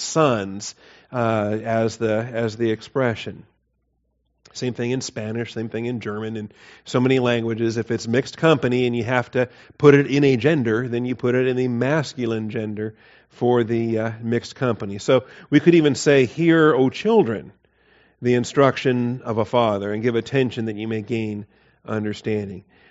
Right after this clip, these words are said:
The four times where it's expanded to plural is here, Proverbs four one.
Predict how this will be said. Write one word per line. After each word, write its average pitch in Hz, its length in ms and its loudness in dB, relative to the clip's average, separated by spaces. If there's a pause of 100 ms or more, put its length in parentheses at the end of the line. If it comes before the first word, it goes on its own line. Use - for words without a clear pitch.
The 113 80 -2
four 160 220 4
times 147 360 2
where 135 160 2
it's 120 120 -2
expanded 135 580 -2
to 113 140 0
plural 160 420 2
is 117 220 0
here, 147 440 0
Proverbs 123 420 0
four 123 240 -2
one. 127 340 0